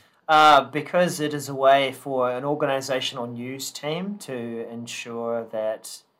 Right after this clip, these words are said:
everyone is seeing this across the feeds. And yeah, I think it's gonna be quite useful,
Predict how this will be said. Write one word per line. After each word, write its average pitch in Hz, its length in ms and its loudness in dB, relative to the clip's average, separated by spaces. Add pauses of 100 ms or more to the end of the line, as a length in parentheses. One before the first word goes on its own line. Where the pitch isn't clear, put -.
(240)
everyone 127 500 -4
is 104 140 -12
seeing 107 440 -10
this 101 240 -12
across 110 360 -12
the - 100 -20
feeds. 101 540 -20 (400)
And 107 440 -10 (720)
yeah, 175 120 6
I 196 40 4
think 220 160 0
it's 190 100 -2
gonna 185 160 -2
be 160 80 -4
quite 143 260 4
useful, 143 400 -6